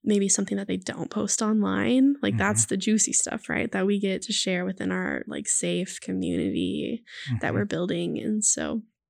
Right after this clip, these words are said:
Speaker 1: um, they can ask for feedback on their work. They can meet artists all across the country and connect. And I th-, I think it's really beautiful, and I'm grateful to be a part of it and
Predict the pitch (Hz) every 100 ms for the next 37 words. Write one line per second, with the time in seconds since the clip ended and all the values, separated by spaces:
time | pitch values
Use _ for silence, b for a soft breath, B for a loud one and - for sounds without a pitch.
0 | _ _ _ - - 247 220 226 226 226
1 | 220 - 226 - 208 214 - 226 220 233
2 | - 214 214 220 208 202 202 - - B
3 | B B B B B B B _ 214 208
4 | 226 214 208 220 - 220 208 208 202 -
5 | - - 220 220 - 214 - - 214 208
6 | - 214 - 240 240 - - 226 - -
7 | - - - - - - 240 _ - 233
8 | 233 - 226 226 208 - - 233 226 226
9 | 233 - - 240 240 233 214 233 214 208
10 | - 226 240 - 226 233 - 214 214 226
11 | - - 233 220 220 220 214 214 214 220